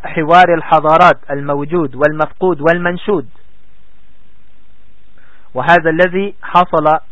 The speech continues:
ع-، ع-، من خلاله، آه، أو بسببه على م-، آه، آه، مسابقة مبارك العالمية للسلام والتنمية. له، آه، كتاب أيضا صنائع المعروف، ثلاثون بابا من أبواب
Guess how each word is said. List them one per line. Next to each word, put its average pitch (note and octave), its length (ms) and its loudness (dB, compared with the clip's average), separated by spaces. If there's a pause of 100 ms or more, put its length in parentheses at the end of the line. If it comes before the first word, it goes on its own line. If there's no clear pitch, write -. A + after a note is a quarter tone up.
(140)
ع-، C#3+ 680 0
ع-، C#3+ 40 -8
من D3+ 140 -6
خلاله، G3 640 2 (480)
آه، C#3 40 -6
أو E3+ 180 4
بسببه E3 760 2
على E3+ 320 8
م-، D3+ 200 -8 (140)
آه، C#3 280 0
آه، C3 320 -10
مسابقة E3 680 2
مبارك D#3+ 480 4
العالمية D3 560 0
للسلام C#3+ 480 -2
والتنمية. A#2+ 460 -10 (920)
له، G3 540 4 (180)
آه، C#3+ 320 0
كتاب F#3+ 400 4 (160)
أيضا F#3 440 2
صنائع F#3 500 6
المعروف، E3 560 4 (1300)
ثلاثون E3 520 2
بابا E3+ 440 4
من E3 220 -4
أبواب D3+ 460 2